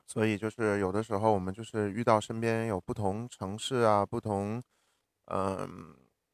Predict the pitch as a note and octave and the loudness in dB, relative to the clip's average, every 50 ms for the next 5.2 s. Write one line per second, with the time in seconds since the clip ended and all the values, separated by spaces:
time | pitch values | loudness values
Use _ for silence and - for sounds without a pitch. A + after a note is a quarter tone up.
0 | _ _ _ _ - D3 C3+ C3 - - A#2 A2 A2 G#2+ A#2 B2 A#2+ - A2+ A2 | _ _ _ _ 2 2 2 2 4 4 4 4 4 2 0 -2 0 2 2 4
1 | G#2+ G#2+ G#2+ A2 A2+ - - - A2+ G#2+ G#2+ G#2 G#2 G#2 G2+ G2+ G2+ G2+ G2+ G2+ | 4 4 2 0 -2 -4 -4 2 4 6 6 6 6 6 4 4 4 2 2 0
2 | G2 F#2+ F#2 - - - - A2+ A2+ C3+ C3+ B2+ A#2+ A2+ - - B2 A2+ A2 G#2+ | 0 -2 -6 -6 -6 -4 -4 2 6 6 6 8 6 4 2 2 4 6 8 8
3 | G#2 G2+ G2+ - G#2+ G#2+ A#2 A2+ G#2 G#2+ A#2+ B2+ - - G#2+ G#2 G#2 - - G2+ | 8 8 6 4 2 2 2 2 2 2 0 -2 -4 0 0 0 0 0 -4 -8
4 | G2+ G2 G2+ G#2 - A#2 G#2+ A2 G#2+ G#2+ - A#2 B2 C3+ - G#2 F2+ E2+ D#2 - | -6 -4 -4 -6 -6 -4 -4 -4 -4 -2 -2 -4 -4 -2 -4 -4 -6 -6 -14 -14
5 | - D#2+ D#2 D#2 | -14 -14 -14 -16